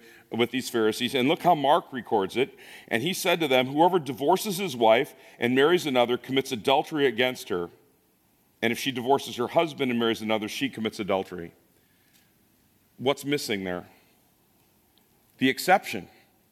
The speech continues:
right? In, in Matthew, Jesus gives them an exception. In Mark, he doesn't. Now,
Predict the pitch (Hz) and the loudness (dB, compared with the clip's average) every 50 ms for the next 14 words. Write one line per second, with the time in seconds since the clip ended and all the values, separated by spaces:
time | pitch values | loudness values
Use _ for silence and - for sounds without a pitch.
0 | _ _ _ _ _ _ - 104 110 123 127 120 - _ _ _ _ _ - _ | _ _ _ _ _ _ -2 0 2 2 2 -2 -8 _ _ _ _ _ -20 _
1 | _ _ - 151 147 151 143 139 - 156 143 135 131 147 170 190 - - 135 135 | _ _ 0 0 0 0 0 -4 -2 0 0 2 4 4 4 2 0 -2 -4 -2
2 | 135 143 143 147 147 - 107 135 139 123 147 131 - - 147 151 139 117 131 147 | 0 0 -2 -4 -8 -8 -4 -2 -2 -2 -4 -8 -8 -2 -2 -2 -2 0 -2 -2
3 | 143 143 139 143 139 - - 170 170 - - - 104 80 - _ _ _ _ _ | -2 0 -2 -2 -4 0 0 0 0 0 -4 -12 -12 -12 -14 _ _ _ _ _
4 | _ _ _ - - 123 120 123 120 139 147 - - 170 175 131 - 170 190 202 | _ _ _ -4 -2 0 2 4 4 4 2 0 -6 -10 -10 0 2 4 4 4
5 | - 120 95 - - - - - _ _ _ _ _ _ _ _ _ _ _ - | 0 -6 -12 -14 -16 -20 -20 -20 _ _ _ _ _ _ _ _ _ _ _ 0
6 | 135 143 139 131 - | 2 2 2 2 0